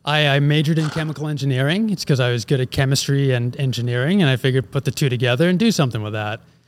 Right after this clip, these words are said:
And I actually planned on doing, uh, you know, getting a P H D, doing research, and, uh, I got a scholarship to do research at some point in undergrad,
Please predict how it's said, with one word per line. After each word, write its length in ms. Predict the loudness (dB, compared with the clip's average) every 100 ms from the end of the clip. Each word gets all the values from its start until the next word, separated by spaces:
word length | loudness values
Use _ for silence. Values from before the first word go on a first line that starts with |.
| _ _ _ _
And 100 | -2
I 60 | 2
actually 200 | 2 0
planned 340 | 0 0 0 0
on 160 | 0
doing, 460 | 0 0 0 -2 -2
uh, 500 | -2 -2 -2 -4 -6 -10 -12
you 80 | -8
know, 140 | -6 -6
getting 180 | -2 0
a 60 | 2
P 160 | 2
H 180 | 2 0
D, 300 | 0 0 0
doing 380 | 2 2 2 0
research, 680 | 0 0 0 0 0 -4 -6 -6
and, 380 | -2 -2 -2
uh, 240 | -2 -2 -4 -8 -20 _ _ -4
I 80 |
got 160 | 0 0
a 60 | 0
scholarship 520 | 0 0 2 0 -2
to 80 | -2
do 160 | 0
research 560 | 2 0 0 -4 -4 -6
at 100 | -8 -12 _
some 260 | -4 -2 0
point 200 | -2 -2
in 60 |
undergrad, 560 | -2 -2 -2 0 0 -2